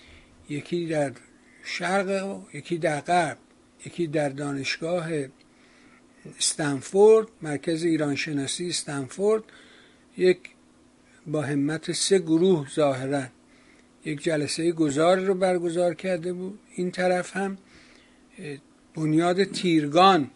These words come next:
در حقیقت یک مراسمی رو دعوت کرده بود و که شاهزاده از پیشا پیش اعلام کردن که در اونجا در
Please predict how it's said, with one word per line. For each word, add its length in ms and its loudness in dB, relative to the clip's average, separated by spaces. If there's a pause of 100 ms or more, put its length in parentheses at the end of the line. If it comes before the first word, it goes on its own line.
(320)
در 160 -6
حقیقت 640 -4
یک 220 -4
مراسمی 640 -6
رو 220 -6 (720)
دعوت 360 -4
کرده 340 -2
بود 200 -4
و 200 0
که 160 -10
شاهزاده 840 2 (500)
از 220 -10
پیشا 320 -2
پیش 300 -2
اعلام 360 4
کردن 460 -2
که 400 -4 (880)
در 240 -4 (440)
اونجا 460 2
در 240 -4